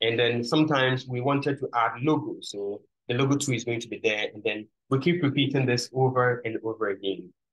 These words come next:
Now, one thing we're gonna see that, now I'm just using an L I, so you don't see the difference, but you're gonna see that sometimes we have a logo here,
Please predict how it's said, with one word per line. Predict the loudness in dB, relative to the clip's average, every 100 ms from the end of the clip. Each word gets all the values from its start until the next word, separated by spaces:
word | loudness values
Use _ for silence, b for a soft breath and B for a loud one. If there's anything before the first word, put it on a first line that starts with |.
| _
Now, | 0 2 2
one | 2 2 4
thing | 6
we're | 6
gonna | 4 2
see | 0 -2
that, | -2 0
now | 0
I'm | 0 0
just | 0 0
using | -4 -6
an | -4 -2
L | 0 0
I, | 0
so | -6
you | -2 -2
don't |
see | -2 -4
the | -6
difference, | -6 -4 -2 -2
but | -2 -4 -8 -16 -4
you're | 2
gonna | 4 4
see | 2 2 2
that | 2 0
sometimes | 0 0 2 0 0 0 -4 -10 _ _
we | -4 0
have | 2 2 2 -4 _ -4
a |
logo | 0 0 0 -2 0
here, | 2 2 0